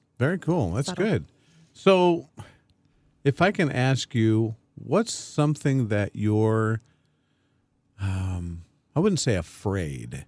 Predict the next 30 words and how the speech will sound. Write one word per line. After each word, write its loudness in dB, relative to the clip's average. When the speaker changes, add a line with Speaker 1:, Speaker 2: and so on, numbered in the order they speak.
Speaker 2:
Mm. -6
Speaker 1:
but 0
something 0
that -4
you 0
are -2
struggling 0
with, -4
maybe -2
going, 2
you -4
know, 2
the 4
unknown 4
is 2
always 2
a, -4
kind 0
of -4
a -12
fearful, -2
right? -6
Speaker 2:
Yeah. -2
Um, 4
I 6
really 6
Speaker 1:
Anxiety 4
about, -6
maybe. -6
Speaker 2:
Yeah. -2